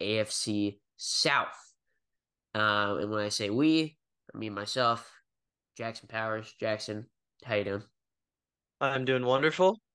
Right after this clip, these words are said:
Speaker 2: and I'm ready to talk about some A F C football.
Speaker 1: Okay,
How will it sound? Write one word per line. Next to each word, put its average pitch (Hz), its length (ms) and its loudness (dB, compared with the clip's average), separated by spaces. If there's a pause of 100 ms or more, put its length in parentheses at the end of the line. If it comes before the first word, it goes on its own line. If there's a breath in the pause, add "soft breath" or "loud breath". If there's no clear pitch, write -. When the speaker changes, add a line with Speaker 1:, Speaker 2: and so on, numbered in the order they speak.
(200)
Speaker 2:
and 131 500 2
I'm 127 300 -2
ready 131 240 2
to 147 120 -6
talk - 480 -4
about 113 680 -2
some 123 440 0 (180)
A 117 180 0
F 120 140 -2
C 143 160 -4
football. - 440 -2 (480)
Speaker 1:
Okay, 175 140 4